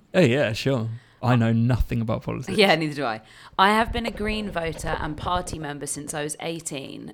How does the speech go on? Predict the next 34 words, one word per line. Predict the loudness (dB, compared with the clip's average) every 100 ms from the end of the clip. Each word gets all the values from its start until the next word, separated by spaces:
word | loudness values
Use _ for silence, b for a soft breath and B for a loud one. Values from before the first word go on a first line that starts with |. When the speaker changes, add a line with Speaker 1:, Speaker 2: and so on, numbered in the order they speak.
| -12
Speaker 2:
My | -10
girlfriend | -4 -2 -2 -2 -8 -8
has | -12 -12
always | -10 -6 -6 -6
been | -10 -12
pretty," | -12 -12 -10 -8 -10 -12 _ _
<laughs> | _ -12
I | -10 -10
can't | -10 -14 -14 -14
even | -16 -16 -14
read | -14 -14
this | -16 -14 -10
word. | -8 -8 -10 -16 -20 B B B B
Speaker 1:
"My | -10 -8
girlfriend | -8 -2 4 4 4 -2
has | -2 -2
always | -2 -4
been | -6 -8
pretty." | -6 -8 -8 -14 -14 _ _ _
Speaker 2:
<laughs> | _ _ 2 2 0 4 4 2 B B -4
"Apolitical?" | -2 0 0 -2 -2 -2 2 4 2 0 -16
Speaker 1:
Yeah, | -10 -10
sure. | -10 -12 -14 -18 _ _ _ _ _ b b b b
Speaker 2:
"And | -4 -2
not | 0 0
really | 0 -2
engaged | -2 -4 -4 -6
with | -10
current | -4 -4 -4
affairs, | -8 -4 -2 -4 -8
but | -10 -10
she | -8 -4
said | -2 0
recently | -2 -4 -6 -8 -8 -8